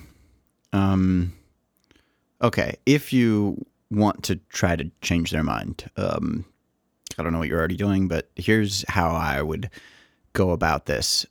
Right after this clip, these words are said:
Um, I think your ability to change their mind is limited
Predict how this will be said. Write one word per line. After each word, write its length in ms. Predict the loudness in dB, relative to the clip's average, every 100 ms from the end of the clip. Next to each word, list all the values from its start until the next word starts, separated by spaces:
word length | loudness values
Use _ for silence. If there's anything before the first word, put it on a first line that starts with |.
| _
Um, 560 | 0 2 2 2 2 -2 _ -20 _ _ _ _ _ _ _ -20 _ _ _
I 80 | -2
think 280 | 4 4 6
your 120 | 4
ability 320 | 6 4 4 2
to 80 |
change 240 | 2 2 4
their 80 | 2
mind 240 | 2 2
is 100 | 0
limited 480 | 2 4 4 2